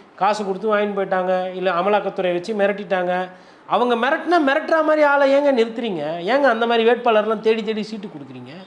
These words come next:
இன்னும் எத்தனை பேருக்கு இந்த மாதிரி கொடுத்து வச்சிருக்கிறீங்க? இதை தானே மம்தா பானர்ஜி சொன்னாங்க, "உங்களை நம்பி கொடுத்தா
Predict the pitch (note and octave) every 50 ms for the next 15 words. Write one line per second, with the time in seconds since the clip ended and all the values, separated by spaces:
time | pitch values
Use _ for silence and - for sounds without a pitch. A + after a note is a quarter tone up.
0 | - - - - - - G#3 C4+ C#4 B3 B3 D#4+ E4 E4 D4 D4 C4+ B3+ B3 A#3
1 | A3+ A#3+ A#3+ A#3+ G#3 A#3+ A3 G#3 B3+ G#3+ - G3 F#3+ D#3+ D#3 D3 C3+ C3 B2 A2+
2 | - - - - - - - - - - - - - - - - - - - -
3 | F3+ A3 B3 C4+ D4+ D#4+ C#4 C4 C4 C#4 C#4+ D4+ D4 C4 A#3+ A3+ G#3+ G#3+ G#3 -
4 | G#3 G#3 G#3 G#3+ G3 F3+ G3+ A#3+ C#4+ D4+ C4+ F3 C#3 B2+ - - - - - -
5 | - - - - - F#3 G#3+ A#3 A#3 A3+ A3 B3 C4 C#4+ C#4 - A3+ B3+ A#3+ -
6 | B3 A#3 A#3+